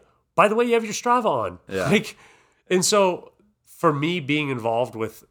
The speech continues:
Speaker 1: with this group has helped me, like, pump the brakes a little bit. Sometimes it's really hard, like,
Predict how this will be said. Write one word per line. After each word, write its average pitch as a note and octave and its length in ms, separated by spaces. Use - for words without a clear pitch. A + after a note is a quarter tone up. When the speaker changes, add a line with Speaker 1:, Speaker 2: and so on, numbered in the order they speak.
Speaker 1:
with A#2+ 220
this A#2+ 180
group A#2 440
has A2+ 260
helped C3 360
me, A#2 200
like, F#2+ 300
pump - 260
the D#3 80
brakes E3 300
a F3+ 60
little F3+ 200
bit. G3 300
Sometimes F#3 440
it's D#3 120
really B2+ 480
hard, F#2+ 360
like, A#2+ 320